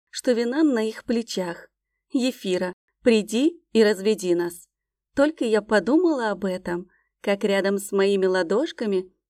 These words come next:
появились мужские руки. Минуту ничего не происходило, а потом в сиянии золотых искорок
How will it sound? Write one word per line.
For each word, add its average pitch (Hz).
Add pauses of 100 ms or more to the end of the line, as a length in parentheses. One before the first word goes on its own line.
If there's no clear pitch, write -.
(140)
появились 247
мужские 240
руки. 175 (480)
Минуту 202
ничего 202
не 196
происходило, 196 (500)
а 214
потом 214 (120)
в -
сиянии 233
золотых 220 (120)
искорок 220